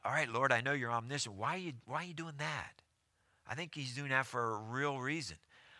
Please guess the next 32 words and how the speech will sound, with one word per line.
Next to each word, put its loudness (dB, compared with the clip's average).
I 8
think 2
he 2
wants 6
to, 6
her 10
to, -2
to -2
understand 8
there 12
are 12
things 4
in 2
her 2
life 12
that -2
she -2
thought 8
were -4
gonna 0
bring 2
her -4
satisfaction 4
that 6
don't. -2
Her 12
marriages 8
have 4
not 8
been -8
very 0
satisfying. -8